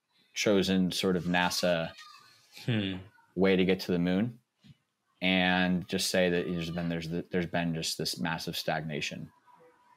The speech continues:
Speaker 2: It's definitely incredible. It shows you that what happens if the governments focus, uh, the wealth as well as the minds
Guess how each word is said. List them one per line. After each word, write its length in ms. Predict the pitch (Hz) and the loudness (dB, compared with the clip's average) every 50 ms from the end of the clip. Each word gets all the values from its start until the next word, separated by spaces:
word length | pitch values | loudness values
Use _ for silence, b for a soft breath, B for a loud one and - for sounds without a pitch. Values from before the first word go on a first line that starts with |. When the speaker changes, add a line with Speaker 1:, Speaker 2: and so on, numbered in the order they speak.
| _ _ _ _ _ B B B B B B B B B B | _ _ _ _ _ B B B B B B B B B B
Speaker 2:
It's 140 | 117 107 117 | 2 4 6
definitely 240 | 135 156 - 180 | 6 6 6 4
incredible. 560 | 151 123 - 131 131 160 147 120 107 101 92 - - - - | 2 4 6 6 6 6 6 6 6 4 4 0 -6 -8 -4
It 100 | - 110 | 0 2
shows 280 | - - 147 156 151 131 | 6 8 8 8 8 8
you 100 | 123 110 | 6 6
that 220 | 107 104 104 107 | 6 6 6 8
what 160 | 107 113 113 | 6 6 6
happens 400 | 110 117 117 117 120 120 110 - | 6 6 4 6 4 2 2 2
if 180 | 120 113 110 - | 2 2 4 2
the 80 | 120 113 | 0 2
governments 480 | - 113 110 110 110 110 107 107 - | 4 4 4 4 4 2 2 0 0
focus, 720 | - - - 127 123 120 - 120 110 - - - - - B B B B B B B | -2 2 4 4 4 4 4 2 4 4 4 4 4 2 B B B B B B B
uh, 420 | - 113 107 101 101 101 101 101 | 2 4 4 6 6 6 6 6
the 220 | 101 - - 110 | 4 4 4 4
wealth 580 | 107 104 98 110 117 135 156 151 147 - - - - | 4 4 4 6 6 8 8 6 4 2 -2 0 0
as 120 | 113 110 - | 0 2 2
well 120 | 120 117 | 4 4
as 100 | 117 110 | 4 4
the 100 | - 113 | 4 2
minds 640 | 107 104 107 110 107 101 98 95 95 - - - | 4 4 4 4 4 2 0 0 0 2 2 2